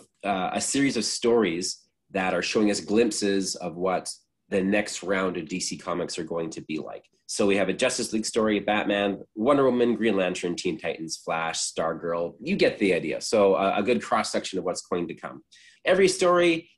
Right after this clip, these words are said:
is, like, a small glimpse, so it's anywhere from,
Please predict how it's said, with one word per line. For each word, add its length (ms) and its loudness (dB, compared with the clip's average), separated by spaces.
is, 400 4
like, 160 -2
a 40 2
small 360 2
glimpse, 420 0
so 120 2
it's 120 -2
anywhere 480 4
from, 580 -2